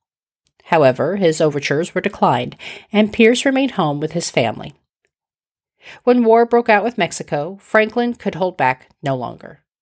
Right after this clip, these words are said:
Refusing prior offers at appointments in Polk's administration, Pierce decided to cash in his chips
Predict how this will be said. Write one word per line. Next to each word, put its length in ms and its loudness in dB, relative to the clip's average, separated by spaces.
Refusing 460 2
prior 340 4
offers 400 -2
at 80 -2
appointments 640 -10
in 160 -8
Polk's 260 -8
administration, 800 -8
Pierce 380 0
decided 420 2
to 80 -20
cash 300 -2
in 80 -2
his 160 -4
chips 440 -6